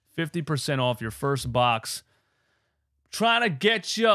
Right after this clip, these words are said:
on the health kick, Run It Back Nation. And, you know, support me by supporting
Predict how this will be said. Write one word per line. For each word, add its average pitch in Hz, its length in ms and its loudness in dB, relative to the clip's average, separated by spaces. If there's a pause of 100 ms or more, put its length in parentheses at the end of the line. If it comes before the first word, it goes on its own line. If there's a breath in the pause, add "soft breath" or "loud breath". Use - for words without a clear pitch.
(140)
on 208 460 0
the 185 80 2
health 190 760 0
kick, - 640 -2 (180)
Run 170 280 2
It 180 200 0
Back 175 440 0
Nation. 175 800 0 (920)
And, 156 300 -4
you 165 80 -4
know, 110 160 -6
support 190 520 -2
me 180 200 0
by 156 320 0
supporting 139 760 -4